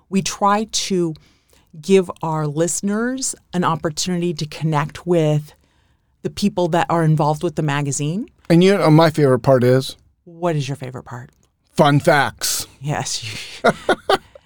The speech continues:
Speaker 1: <laughs> you are a fun
Speaker 2: Fun
Speaker 1: fact
Speaker 2: fact.
Speaker 1: type of guy, aren't you? <laughs>
Speaker 2: Yes.
Speaker 1: So, yes,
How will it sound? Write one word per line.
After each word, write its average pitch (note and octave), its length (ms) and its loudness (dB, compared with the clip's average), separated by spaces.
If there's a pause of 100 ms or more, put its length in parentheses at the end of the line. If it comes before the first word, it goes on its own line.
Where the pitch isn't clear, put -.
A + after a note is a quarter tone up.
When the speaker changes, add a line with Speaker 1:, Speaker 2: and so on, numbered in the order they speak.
(200)
Speaker 1:
<laughs> - 0 -
you F#3+ 260 2
are F3+ 360 0
a C3+ 420 -4
fun - 260 0
Speaker 2:
Fun D#3+ 180 6
Speaker 1:
fact A#2 460 0
Speaker 2:
fact. - 120 -16
Speaker 1:
type D#3 280 -4
of D#3+ 60 -8
guy, B2 380 -2
aren't B2+ 300 -6
you? B2+ 180 -2
<laughs> - 80 -12
Speaker 2:
Yes. B2+ 600 4 (680)
Speaker 1:
So, - 180 -2
yes, - 440 -2